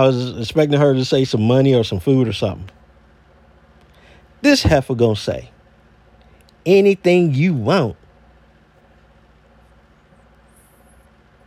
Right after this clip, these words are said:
Pump the brakes. She go, and as I got closer, she saw me. She go, "Oh, I know you. You live across the street from my aunt. You can have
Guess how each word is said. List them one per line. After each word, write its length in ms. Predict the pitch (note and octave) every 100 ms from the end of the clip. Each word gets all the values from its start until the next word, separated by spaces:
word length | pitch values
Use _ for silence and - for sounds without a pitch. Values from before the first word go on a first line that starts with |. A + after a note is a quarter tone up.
| _ _ _
Pump 240 | C3+ C#3+
the 60 | C3+
brakes. 560 | C3 C3+ G2+ - - _ _ - - - _
She 180 | - F#3+
go, 320 | D3+ B2+ A2 C3 _ _ _
and 400 | C3+ C3+ B2+ C3
as 180 | C3 C3
I 80 | D#3+
got 180 | E3 D3
closer, 320 | G#3+ G#3 F#3+
she 160 | - E3
saw 200 | F#3+ F#3
me. 80 | F#3
She 120 | E3+
go, 160 | D3 -
"Oh, 260 | A#3+ D#3+ -
I 180 | C#4 F#4+
know 320 | D#3+ D3 C3
you. 280 | C3+ F3 C4+ - _
You 200 | C#3 D4
live 200 | F3+ D3
across 380 | D3 F#3 E3 -
the 60 |
street 300 | D3 - A3
from 220 | G#3 G#3 G#3
my 180 | C4 - C#4+
aunt. 240 | C4+ G2+ _ _ _ _ _ _ _ _ _ _ _ _ _ _ _ _ _ _ _ _ _ _ - _ _ _ _ _ _ _ _ _ _ _ _ _ _ _ A#2
You 140 | G#3+
can 160 | - B2+
have 260 | C#3 G2+